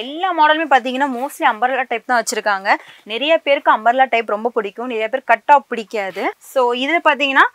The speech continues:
ஷிஃபான்ல இப்ப எல்லாருமே நியூ பேட்டர்ன் வந்து போட்டுட்டு இருக்காங்க. ஷிஃபான்ல அம்பர்லா டைப். So வந்து உங்களுக்கு நார்மலா இப்ப அந்த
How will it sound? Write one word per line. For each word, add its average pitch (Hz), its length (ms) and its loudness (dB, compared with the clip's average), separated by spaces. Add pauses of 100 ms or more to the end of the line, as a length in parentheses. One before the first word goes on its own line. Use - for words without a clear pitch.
ஷிஃபான்ல 330 520 0
இப்ப 254 160 -2
எல்லாருமே 294 360 0
நியூ 320 120 0 (120)
பேட்டர்ன் 254 320 6
வந்து 262 180 -6
போட்டுட்டு 254 300 4
இருக்காங்க. 208 340 2 (460)
ஷிஃபான்ல 330 400 4 (120)
அம்பர்லா 349 400 4 (120)
டைப். 202 240 -4 (460)
So 277 100 6 (160)
வந்து 285 160 2 (100)
உங்களுக்கு 254 360 2 (580)
நார்மலா 320 460 4
இப்ப 277 160 6
அந்த 240 160 0